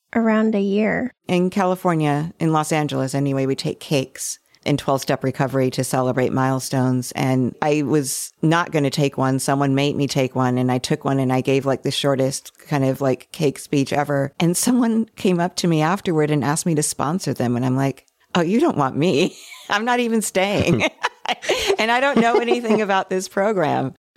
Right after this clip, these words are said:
Speaker 2: And they were like, "No, I've been watching you. I want you." And so being, like, the good student or whatever preparer that I am, I decided to read this book so that I could take her through it and be done.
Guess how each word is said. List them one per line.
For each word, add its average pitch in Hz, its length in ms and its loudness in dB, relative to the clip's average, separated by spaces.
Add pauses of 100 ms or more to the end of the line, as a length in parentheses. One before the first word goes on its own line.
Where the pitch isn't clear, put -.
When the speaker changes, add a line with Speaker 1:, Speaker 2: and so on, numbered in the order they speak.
(100)
Speaker 2:
And 170 840 2
they 185 200 2
were 185 100 2
like, 180 200 2
"No, 175 180 2
I've 170 160 2
been 175 160 2
watching 180 420 0
you. 165 160 4
I 151 140 2
want 156 240 0
you." 147 440 0 (460)
And 170 280 2
so 165 680 0 (140)
being, 185 300 2
like, 175 240 -2
the 175 80 2
good 170 560 0
student 170 680 0
or 147 360 4
whatever 151 520 2
preparer 156 640 0
that 143 180 2
I 143 100 2
am, 139 340 0
I 143 80 2
decided 156 520 0
to 160 120 -2
read 170 320 0
this 151 160 0
book 147 420 0 (460)
so 165 240 0
that 156 160 2
I 156 120 2
could 165 220 -2
take 156 240 0
her 160 120 2
through 170 300 0
it 156 60 0
and 151 140 2
be 143 140 -2
done. 139 560 -2